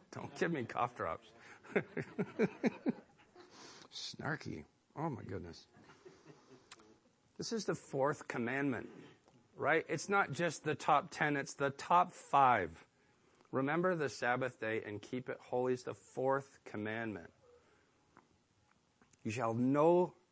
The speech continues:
other gods before me. You shall not make for yourself an idol and bow down to it. You shall not take the name of the Lord your God in vain, and you shall keep the Sabbath holy." Those first four commandments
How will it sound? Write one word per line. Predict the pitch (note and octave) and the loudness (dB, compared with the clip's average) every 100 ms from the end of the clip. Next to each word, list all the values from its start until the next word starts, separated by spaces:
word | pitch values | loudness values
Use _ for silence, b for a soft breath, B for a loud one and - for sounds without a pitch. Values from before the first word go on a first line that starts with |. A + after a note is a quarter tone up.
| _ _ _ - | _ _ _ 0
other | C#3 D3+ C#3 | 2 4 2
gods | A#2+ A2+ F2 F2 | 4 4 4 -2
before | F#2+ F2+ A2 A#2 | -8 -6 -2 -2
me. | G#2+ G#2+ E2 D2 - b b b b - | -2 -4 -6 -10 -20 b b b b -10
You | |
shall | A2 D3 E3 | 0 4 4
not | F3+ - | 4 0
make | C3 C#3+ D#3+ - | 0 2 0 -2
for | - C3 | 0 2
yourself | A#2+ A2+ B2 A#2 G#2 | 2 0 0 0 0
an | A#2 A2 | -4 -2
idol | G2+ A#2 A#2 G2+ | 2 2 2 0
and | - G2+ | -2 -2
bow | G2+ G2 | 0 0
down | F#2+ G2 G#2 G#2 | 0 -2 -2 -6
to | - | -6
it. | F2 - B B | -6 -8 B B
You | B | B
shall | B2 D3+ E3 | 0 4 4
not | F#3 - | 4 -2
take | - D#3+ D3+ | -2 0 0
the | C3 | 0
name | A#2+ B2 B2+ B2+ | 0 0 -2 -2
of | A2 | -2
the | G#2+ | -2
Lord | A2 A2+ A#2 | 0 0 0
your | G#2+ | -2
God | F#2+ G#2+ A2+ | 0 0 0
in | G#2 | -2
vain, | F2+ G2+ G2+ F2+ F2 B B | -6 -6 -6 -8 -12 B B
and | - | -4
you | A#2 | -4
shall | A2+ A2+ | -2 -6
keep | - - F3+ F#3 | -6 -6 -6 -6
the | F3 | -8
Sabbath | - A#2+ A2 G2+ - - | -4 -2 -2 -4 -10 -6
holy." | A2+ G#2 - - B B B B | -4 -4 -8 -16 B B B B
Those | A#2 F#3+ | 0 0
first | F#3+ - D#3+ D#3+ | -2 2 2 2
four | - C3+ C3 | -2 0 0
commandments | - A#2+ A#2+ A#2 G#2+ | 0 -2 -2 -4 -6